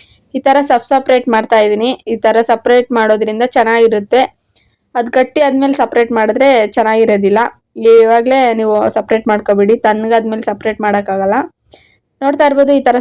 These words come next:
ಸಪ್ರೇಟ್ ಮಾಡ್ತಾ ಇದೀನಿ. ಯಾರಾದ್ರೂ ನಮ್ ಚಾನೆಲ್ ಹೊಸ ನೋಡ್ತಿದ್ರೆ ಪ್ಲೀಸ್ ಸಬ್ಸ್ಕ್ರೈಬ್ ಮಾಡ್ಕೊಳ್ಳಿ ಫ್ರೆಂಡ್ಸ್, ಹಾಗೆ ಪಕ್ಕದಲ್ಲಿರುವ ಬೆಲ್ ಐಕಾನ್ ಕ್ಲಿಕ್ ಮಾಡಿ all ಅಂತ ಆಪ್ಷನ್ ಕೊಡಿ. ಈ ರೆಸಿಪಿ ನಿಮ್ಗೆ ಇಷ್ಟ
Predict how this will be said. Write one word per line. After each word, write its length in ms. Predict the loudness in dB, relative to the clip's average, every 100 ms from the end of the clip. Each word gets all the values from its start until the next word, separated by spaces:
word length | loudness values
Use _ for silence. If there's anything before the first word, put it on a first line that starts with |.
| -2
ಸಪ್ರೇಟ್ 360 | -2 0 0 0
ಮಾಡ್ತಾ 240 | -2 0 0
ಇದೀನಿ. 220 | 0 -2 -4 -6 _ _ -2
ಯಾರಾದ್ರೂ 420 | 0 2 2 0 -2
ನಮ್ 120 | -2 -2
ಚಾನೆಲ್ 280 | -2 0 -2
ಹೊಸ 160 | 0 -2 -2
ನೋಡ್ತಿದ್ರೆ 400 | -2 -2 0 0
ಪ್ಲೀಸ್ 180 | 0 0 -2
ಸಬ್ಸ್ಕ್ರೈಬ್ 420 | -4 -4 -2 0
ಮಾಡ್ಕೊಳ್ಳಿ 300 | -2 -2 -4 -4
ಫ್ರೆಂಡ್ಸ್, 260 | -6 -2 -2
ಹಾಗೆ 200 | 0 -2 -2
ಪಕ್ಕದಲ್ಲಿರುವ 580 | -2 0 2 2 2 0
ಬೆಲ್ 180 | 0 0 0
ಐಕಾನ್ 240 | -2 -4 -6
ಕ್ಲಿಕ್ 280 | -10 -8 -4 0
ಮಾಡಿ 180 | 2 2 2
all 160 | 0 -2
ಅಂತ 140 | -4 -6
ಆಪ್ಷನ್ 240 | -4 -8 -4
ಕೊಡಿ. 160 | 0 0 -2 _ _ _ _ -2
ಈ 80 | 0
ರೆಸಿಪಿ 260 | 0 0 2
ನಿಮ್ಗೆ 200 | 2 0
ಇಷ್ಟ 100 | 0